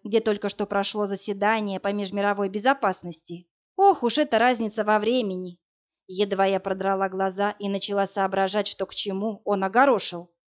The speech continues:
«Мои поздравления официально признанной создательнице миров. Разобрались с твоим статусом».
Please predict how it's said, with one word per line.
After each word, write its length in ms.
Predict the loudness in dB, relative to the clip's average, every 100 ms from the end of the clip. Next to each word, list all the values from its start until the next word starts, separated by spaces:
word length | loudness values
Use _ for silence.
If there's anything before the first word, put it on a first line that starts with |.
| _
«Мои 340 | 2 4 4
поздравления 840 | 2 0 2 2 4 2 2 -4
официально 680 | -6 -6 -8 -2 0 2 0
признанной 560 | -2 0 0 -2 -4 -4
создательнице 760 | -4 2 2 2 0 -2 0
миров. 480 | 4 4 4 0 -8 _ _
Разобрались 640 | 0 2 4 4 4 4 -2
с 60 |
твоим 260 | 2 2 4
статусом». 760 | 2 -2 -2 -10 -10 -10 -16